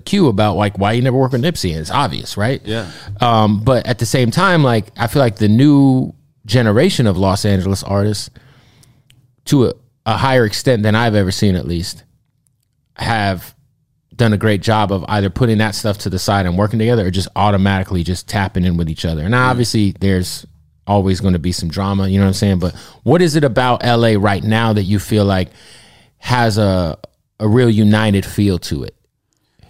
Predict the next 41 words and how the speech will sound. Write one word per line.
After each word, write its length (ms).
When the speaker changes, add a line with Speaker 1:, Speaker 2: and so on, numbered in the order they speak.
Speaker 2:
Um, 560
you 120
know, 160
naturally, 480
this 220
is 280
the 80
gang 380
city, 340
the 120
gang 300
culture. 420
So, 360
like 220
you 100
said, 420
it's, 200
uh, 440
you 120
know, 160
people 280
that 140
I 120
run 300
with 180
might 260
not 280
get 140
along 340
with, 220
you 120
know, 160
people 520
that 200
I 60
wanna 260
work 280
with, 120
Speaker 1:
Right. 160
Speaker 2:
run 120
with. 180